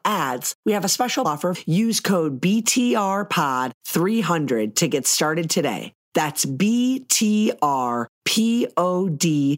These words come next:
three hundred to get started today. And a three hundred dollar upfront credit will be applied instantly. Charges apply once credit is used. Cannot be combined with other offers. Any unused credit expires ninety days from date of acceptance. Eligible businesses only.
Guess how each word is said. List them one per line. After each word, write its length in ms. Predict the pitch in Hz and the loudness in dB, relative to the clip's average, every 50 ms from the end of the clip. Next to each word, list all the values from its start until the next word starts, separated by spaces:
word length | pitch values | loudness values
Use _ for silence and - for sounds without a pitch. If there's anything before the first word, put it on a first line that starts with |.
| - - | -2 -6
three 340 | - - - 202 226 226 214 | -4 0 0 2 2 2 0
hundred 540 | 165 - 175 151 139 120 110 110 113 - - | 0 0 0 0 0 0 0 -2 -2 -2 -2
to 120 | - 160 | 0 0
get 160 | 139 143 135 | 0 0 0
started 400 | - - - 165 160 165 170 160 | 0 0 0 0 0 -2 -2 -2
today. 420 | - 185 151 131 98 71 - - - _ - | 0 0 0 0 -2 -4 -8 -10 -12 _ -2
And 140 | 170 175 165 | 0 0 2
a 80 | 165 | 0
three 240 | 160 - 320 370 254 | 0 0 0 2 2
hundred 320 | 240 226 247 240 247 240 185 | 2 0 0 0 0 0 2
dollar 420 | 190 170 165 165 170 170 165 - - | 0 0 0 0 0 -2 -2 -2 -2
upfront 420 | 185 185 - - 226 226 226 - | -4 -4 -4 -2 -2 -2 -2 -2
credit 380 | - - 175 - - 143 139 - | -2 -2 -2 0 0 -2 -2 -2
will 120 | 165 156 | -2 0
be 160 | 147 156 151 | 0 0 0
applied 500 | 139 139 - - 175 175 180 185 185 - - | -2 -2 -2 -2 0 0 0 -2 -2 -2 -2
instantly. 680 | 156 156 147 - - - 123 - - 101 - - - - _ _ - | -2 0 0 0 0 0 -2 -2 -4 -4 -6 -6 -8 -12 _ _ -2
Charges 400 | - - 214 226 214 277 294 381 | 0 0 0 0 0 0 -2 -2
apply 320 | 277 - 233 196 185 185 | -2 0 0 0 0 0
once 180 | 165 147 143 - | 0 -2 -2 -2
credit 300 | - 165 151 151 151 156 | -2 0 0 0 0 0
is 140 | 170 - - | 0 0 0
used. 440 | 117 80 67 - - - - - - | 0 -2 -2 -4 -6 -6 -6 -4 -2
Cannot 280 | - 160 143 143 - | 0 0 0 0 0
be 100 | 156 160 | -2 -2
combined 420 | 151 226 226 214 185 175 180 180 165 | 0 0 0 0 0 0 0 0 0
with 80 | 156 | 0
other 220 | 156 135 139 151 143 | 0 0 0 0 0
offers. 480 | 127 117 117 - - - - - - - - | 0 -2 -4 -4 -4 -4 -2 -4 -4 -4 -2
Any 220 | 156 165 170 156 - | -2 0 0 0 0
unused 380 | - 180 214 247 269 - - | 0 2 2 2 0 0 0
credit 300 | - 185 170 175 170 - | 0 0 2 0 0 0
expires 420 | 147 - - - 135 135 135 - - | -2 -2 0 0 0 0 0 0 0
ninety 260 | 143 151 165 190 185 | 0 0 0 0 2
days 260 | 175 143 143 147 - | 2 0 0 0 -2
from 160 | - 135 131 | -2 0 0
date 180 | 135 131 131 131 | 0 0 0 0
of 80 | 127 | -2
acceptance. 640 | 143 131 - - 104 - - - 101 - - - - - _ - | -2 -2 -2 -2 -2 -2 -4 -6 -6 -4 -2 -4 -4 -4 _ -2
Eligible 460 | - 147 160 160 - 240 240 240 233 | -2 0 0 2 2 2 2 0 0
businesses 520 | 180 185 170 151 - 165 151 180 165 147 156 | 0 0 0 0 0 0 2 2 0 0 0
only. 340 | 135 127 98 80 - - | 0 -2 -2 -4 -6 -8